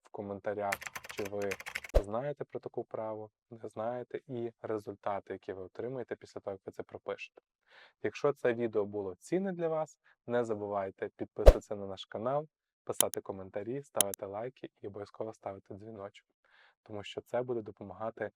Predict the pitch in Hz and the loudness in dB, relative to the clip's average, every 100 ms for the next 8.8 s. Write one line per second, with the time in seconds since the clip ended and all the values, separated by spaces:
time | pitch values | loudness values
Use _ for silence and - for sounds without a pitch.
0 | _ _ 110 110 104 95 98 107 - 104 | _ _ -4 -2 -2 -6 -4 -4 -4 -8
1 | _ _ 101 92 - - 95 110 131 - | _ _ -10 -10 -12 -12 -6 -4 -6 -10
2 | _ - - - 101 107 _ _ _ _ | _ -16 -14 -8 -8 -8 _ _ _ _
3 | 110 101 95 95 - _ _ - 104 104 | -8 -6 -8 -14 -20 _ _ -4 0 0
4 | 92 92 110 123 117 107 - 95 110 - | 0 0 0 0 -4 -4 -6 -2 -2 -2
5 | 117 - 101 95 98 104 98 95 - - | -10 -8 -8 -6 -8 -6 -8 -12 -12 -10
6 | 95 - - _ _ _ - - - _ | -8 -10 -10 _ _ _ -20 -20 -20 _
7 | - - 139 113 107 104 - 107 107 104 | -8 -2 -2 0 -2 -4 -12 0 2 4
8 | - 95 - 101 95 101 95 | 0 -8 -8 -8 -8 -8 -8